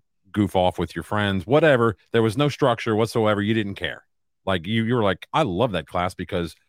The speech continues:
I learned nothing. I have to do nothing. There's never homework. It's awesome class. It's just free reign." Well, that's why they like him,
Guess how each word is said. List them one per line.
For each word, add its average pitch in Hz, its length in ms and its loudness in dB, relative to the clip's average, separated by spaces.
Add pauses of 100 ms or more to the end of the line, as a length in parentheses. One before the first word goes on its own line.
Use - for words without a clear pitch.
I 139 60 -2
learned 143 260 2
nothing. 135 380 0
I 98 120 -2
have 104 120 -4
to - 80 -14
do 101 180 0
nothing. 117 460 -2
There's 85 160 -6
never 98 260 -2
homework. 92 380 -4
It's 82 160 -12
awesome 80 380 -8
class. - 420 -16
It's 85 200 -14
just 92 220 -8
free 98 200 -4
reign." 69 340 -6 (460)
Well, 110 180 0
that's 104 300 0
why 101 140 2
they 95 100 2
like 95 240 0
him, 92 200 -6